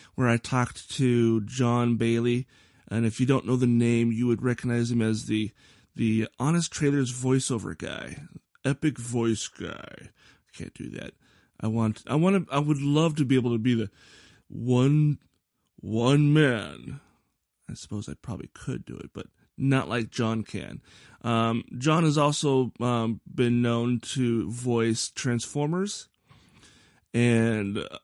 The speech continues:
video games and a bunch of other cool stuff. So, um, this is, this recording that I did that's gonna be coming out, um,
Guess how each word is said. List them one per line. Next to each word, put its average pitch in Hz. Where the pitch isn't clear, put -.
video 139
games 151
and 110
a 117
bunch 139
of -
other 117
cool 104
stuff. -
So, 113
um, 107
this 156
is, 139
this 190
recording 170
that 143
I 135
did 127
that's 123
gonna 131
be 127
coming 127
out, 120
um, 110